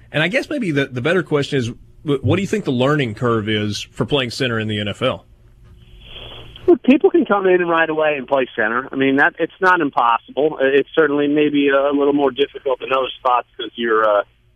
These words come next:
Speaker 2: you're trying to be the communicator within the offensive line, and the Saints have a pretty veteran-laden offensive line. But also, it's not like, uh, they have all of their eggs actually in that basket right this second. They signed Nick
Speaker 1: Okay.
Speaker 2: Easton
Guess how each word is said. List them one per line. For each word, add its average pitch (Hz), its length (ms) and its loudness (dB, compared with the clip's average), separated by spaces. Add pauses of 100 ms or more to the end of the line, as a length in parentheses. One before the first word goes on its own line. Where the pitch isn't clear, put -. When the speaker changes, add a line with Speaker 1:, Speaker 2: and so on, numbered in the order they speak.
(280)
Speaker 2:
you're 120 120 0
trying 131 220 0
to 123 80 -4
be 123 120 4
the 117 100 -2
communicator 120 680 0
within 117 300 -4
the 120 180 0
offensive 113 460 -4
line, 117 460 2
and 98 180 -8
the 104 80 -20 (100)
Saints 123 220 -2
have 117 100 0
a 107 40 -14
pretty 120 400 -6
veteran-laden 113 640 -2
offensive 107 560 -6
line. 110 380 2 (480)
But 131 80 2
also, 180 580 2
it's - 160 -16
not 196 200 -2
like, 190 420 -2
uh, 147 260 -2 (380)
they 143 760 0
have 147 280 0 (120)
all 147 240 4
of 135 60 -4
their 135 240 -2
eggs 131 300 -4
actually 139 440 -2
in 131 100 -8
that 123 200 -4
basket 120 480 -4 (180)
right 117 320 -2 (100)
this 113 100 -6 (120)
second. 92 220 -6 (140)
They 107 140 -2 (100)
signed 151 300 4
Nick 147 140 0
Speaker 1:
Okay. - 80 -16 (120)
Speaker 2:
Easton 123 400 -2